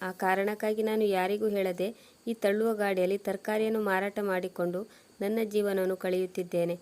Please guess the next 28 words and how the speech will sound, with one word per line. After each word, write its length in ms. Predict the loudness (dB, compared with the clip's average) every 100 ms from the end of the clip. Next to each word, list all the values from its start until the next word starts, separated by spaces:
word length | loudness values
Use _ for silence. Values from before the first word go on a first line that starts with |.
| -12 -20 -8
ಮತ್ತು 220 | -6 -2 0
ನನ್ನ 240 | 2 2
ಮಕ್ಕಳ 320 | 0 -2 0 0
ಪಾಲನೆ, 500 | 0 0 2 0 -2
ಪೋಷಣೆಯನ್ನು 640 | -4 -6 -4 -4 -2 -2
ಮಾಡುತ್ತಿದ್ದೇನೆ." 760 | -2 -2 -2 -4 -4 -2 -2 -4 -12 -20 -20 -2
ಕಿರಣ್ 280 | 0 2 -2 0
ಅವಳ 200 | 0 0
ಮಾತು 340 | 0 -2 -4
ಕೇಳಿ 340 | -4 -2 -2 -2
ಆಳವಾಗಿ 560 | -2 0 0 0 0 -2
ಯೋಚಿಸಲು 480 | -2 -4 -4 -4 -4
ಪ್ರಾರಂಭಿಸಿದ. 720 | -2 -2 0 -4 -6 -10 -10 -14 -20 -20 -4
ಅವನಿಗೆ 380 | 0 2 2 0
ಸುಜಾತಾಳ 540 | 0 0 0 0 0 -2
ಪರಿಸ್ಥಿತಿ 580 | -2 -4 -4 -10 -6 -2
ನೋಡಿ 260 | -2 -2
ತುಂಬ 280 | -6 -6 -4 -4
ದುಃಖವಾಯಿತು, 680 | -6 -4 -4 -2 -4 -6 -12 -14 -20 -16 -6
ಆದರೆ 260 | -2 0
ಅದರ 220 | -2 0 0
ಜೊತೆಗೆ 460 | 0 0 0 0 -2
ಅವಳ 360 | -4 -2 0
ಸಾಹಸ 460 | 0 -2 -2 -2 -2
ಮತ್ತು 400 | -2 -4 -6 -8 -4
ಅವಳ 200 | -2 -2
ಸಂಘರ್ಷದಿಂದ 800 | -2 -2 -2 -4 -4 -4 -2 -2
ಪ್ರಭಾವಿತನಾದನು. 960 | -4 -4 0 0 0 -2 -2 -2 -2 -4